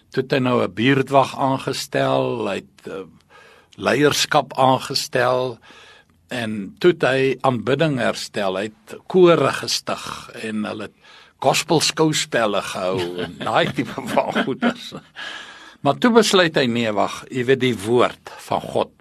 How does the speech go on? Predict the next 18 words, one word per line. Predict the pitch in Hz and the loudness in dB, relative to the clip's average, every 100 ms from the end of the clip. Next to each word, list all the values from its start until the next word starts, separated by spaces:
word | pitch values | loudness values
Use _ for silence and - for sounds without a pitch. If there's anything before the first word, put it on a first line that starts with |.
| - | -10
moet | 107 110 - | -10 -10 -4
eers | 127 113 - | -4 -4 -6
te | - | -8
staan." | - - 90 80 76 - - - - - - - _ - | -6 -6 -6 -8 -14 -20 -20 -20 -20 -20 -20 -20 _ -8
En, | 117 117 | -4 -2
eh, | 110 113 - _ _ - _ - | -2 -2 -6 _ _ -20 _ 0
nou | 127 131 123 | 2 2 2
die, | 143 110 | 0 4
daar | 127 - 196 | 2 4 4
is | - | 4
nou | 120 135 165 175 175 | 2 6 6 6 4
in | 151 131 | 0 2
die | 120 | 0
mense | 117 151 170 - 156 | 0 2 2 0 0
se | - 143 139 131 - - - - | 2 2 4 2 0 -16 -20 -2
materiële | 120 127 - 147 135 135 131 135 175 165 120 | 2 2 2 6 8 8 8 8 8 6 4
behoeftes | 107 123 123 120 - 117 - - | 4 6 4 2 -4 -4 -2 -4
voorsien | 110 - - 131 147 | -4 -4 -4 -2 0